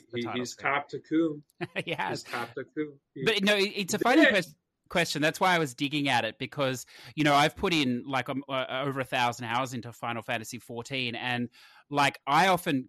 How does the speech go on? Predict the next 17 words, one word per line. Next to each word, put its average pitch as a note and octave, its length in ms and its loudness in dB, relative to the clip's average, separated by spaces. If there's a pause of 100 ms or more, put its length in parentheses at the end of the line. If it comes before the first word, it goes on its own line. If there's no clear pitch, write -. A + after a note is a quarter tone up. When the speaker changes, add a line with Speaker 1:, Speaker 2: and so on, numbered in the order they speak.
(100)
Speaker 1:
get C#3 160 0
intimidated B2 840 -2
'cause - 140 -14
I'm A2+ 160 -4
part B2 220 -2
of A#2 80 -8
a A2 40 -12
free B2 300 -8
company, B2+ 680 -6
and A#2+ 300 -4
I C#3+ 140 0
know D#3+ 200 4
those B2 200 -2
people G#2+ 300 -10
have - 120 -14
put A2 140 -12
in F#2+ 220 -10